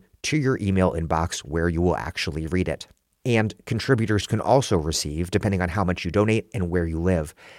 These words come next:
a book or books in the mail, a tote bag, maybe a coffee mug. Contribute now.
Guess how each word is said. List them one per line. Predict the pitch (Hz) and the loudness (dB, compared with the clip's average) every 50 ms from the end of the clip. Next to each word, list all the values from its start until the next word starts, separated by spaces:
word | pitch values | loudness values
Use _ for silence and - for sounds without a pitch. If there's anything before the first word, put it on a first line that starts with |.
| - - _ - | -20 -18 _ -6
a | 101 87 | -6 -6
book | 76 71 - - 127 135 - - - - | -6 -4 2 4 4 4 4 0 -8 -6
or | - 90 85 | -2 -2 -2
books | 78 78 85 110 120 - - - - - - - - | -2 -2 -2 -2 -2 0 -2 -2 -2 -2 -4 -6 -6
in | - 82 80 | -6 -4 -4
the | 78 | -2
mail, | 80 82 90 98 95 98 101 | 0 2 2 4 4 4 2
a | - 87 87 | 2 0 -4
tote | - - 113 110 101 - | -4 0 0 0 0 2
bag, | 110 110 104 107 107 104 - _ _ _ _ _ - | 0 2 2 0 -2 -4 -8 _ _ _ _ _ -6
maybe | 82 78 78 78 78 | -6 -4 -2 -2 -2
a | 80 | -2
coffee | - - 76 - - - - | 0 -2 -2 -2 -2 -6 -10
mug. | - - 50 50 - - 101 - _ _ _ _ _ _ - _ _ _ _ _ _ - | -10 -8 -8 -8 -8 -8 -14 -16 _ _ _ _ _ _ -20 _ _ _ _ _ _ -6
Contribute | - - 110 95 - - - 110 95 90 107 110 - | -2 0 0 0 0 0 0 2 2 4 2 2 2
now. | 82 82 80 67 - 50 - | 0 -2 -4 -4 -6 -8 -10